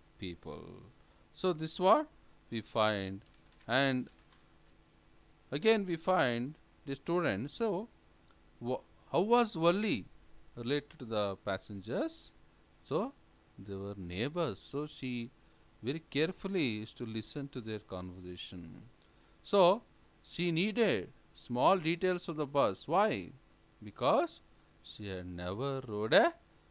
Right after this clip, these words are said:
bus. So she wanted a few informations from her neighbors. And what quality of a character he showed here?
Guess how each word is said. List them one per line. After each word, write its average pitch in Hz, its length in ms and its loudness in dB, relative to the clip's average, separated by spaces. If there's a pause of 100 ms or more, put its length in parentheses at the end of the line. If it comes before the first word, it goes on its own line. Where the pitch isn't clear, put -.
(160)
bus. 95 200 -6
So 190 120 -4
she 214 240 -6
wanted 170 560 2 (360)
a - 40 -18
few 151 260 -6
informations 127 880 -8
from 101 380 -4 (380)
her 92 180 -2
neighbors. 87 880 -10 (580)
And 175 460 2 (480)
what 185 300 2
quality 180 640 2 (680)
of 104 180 -10
a 104 60 -8
character 113 760 0 (640)
he 113 60 -12
showed 123 400 -2
here? 185 300 4